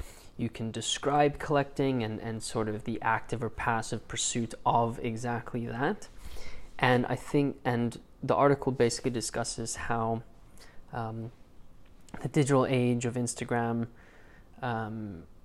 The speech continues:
and the wide world of Instagram watch collecting, uh,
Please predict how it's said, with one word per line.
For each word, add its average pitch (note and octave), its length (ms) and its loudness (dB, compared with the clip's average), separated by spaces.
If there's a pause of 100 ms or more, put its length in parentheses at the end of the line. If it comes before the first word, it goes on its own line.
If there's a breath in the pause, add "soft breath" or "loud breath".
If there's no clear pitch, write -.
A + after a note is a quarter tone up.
and A#2 140 -6
the A#2 60 -4
wide E3 280 4
world C3+ 340 2
of B2+ 100 -4
Instagram A#2+ 640 -2
watch A2+ 260 -2
collecting, G#2+ 680 -6
uh, G#2+ 200 -6